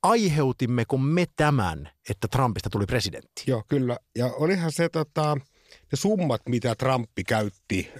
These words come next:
Speaker 2: Facebook-mainontaan, niin sitä puhuttiin jopa, että se on sata miljoonaa dollaria olisi ollut somemainontaan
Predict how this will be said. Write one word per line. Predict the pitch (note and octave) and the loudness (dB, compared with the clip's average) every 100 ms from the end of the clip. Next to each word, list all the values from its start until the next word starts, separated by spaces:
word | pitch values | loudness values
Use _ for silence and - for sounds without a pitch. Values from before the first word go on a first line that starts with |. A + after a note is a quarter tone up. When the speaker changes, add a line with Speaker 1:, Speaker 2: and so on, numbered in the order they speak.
| - | -4
Speaker 2:
Facebook-mainontaan, | A#2 A2 A2 G2 C3 A2 G2 F2+ - F#2+ - | -2 -2 -6 -4 -2 -2 -4 -6 -8 -8 -8
niin | - _ - _ - | -12 _ -20 _ -6
sitä | B2+ A#2+ - | -2 -2 0
puhuttiin | C3+ - A#2 | -2 0 -2
jopa, | A#2+ - A2+ | -2 0 -4
että | - | -2
se | A#2+ | -2
on | |
sata | D3 C3 A#2+ | 0 0 0
miljoonaa | G#2 G2 F#2+ F2+ F2+ F#2 F2 - - F#2 | 0 -2 -2 -2 -2 -2 -2 -8 -10 -2
dollaria | G#2+ F#2+ F2 E2+ E2+ | 0 0 -4 -4 -6
olisi | - G#2 | -6 -6
ollut | G2 | -4
somemainontaan | - G#2+ F#2+ F2+ F2 E2 - G2 F#2+ | -2 -2 0 -2 -4 -8 -8 -8 -8